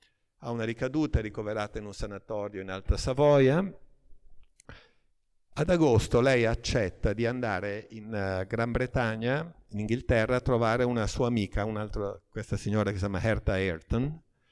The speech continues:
che già ne-, a gennaio l'aveva offerto di venire, di an-, andare lì per sfuggire a tutto questo.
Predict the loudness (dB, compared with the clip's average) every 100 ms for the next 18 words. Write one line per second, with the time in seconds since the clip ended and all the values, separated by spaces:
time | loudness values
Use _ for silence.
0 | _ _ _ -2 2 4 4 4 2 0
1 | 2 2 2 2 2 0 0 -2 -2 -2
2 | -4 -4 -2 -2 -4 -6 -4 -4 -6 -8
3 | -8 -12 -6 -6 -6 _ -20 _ _ -4
4 | -4 -4 -6 -8 -12 -18 -12 -10 -8 -10
5 | -12 -10 -10 -6 -6 -4 -2 -2 0 0
6 | -2 -8 -8 -4 -4 -4 -8 -8 -8 -18
7 | -20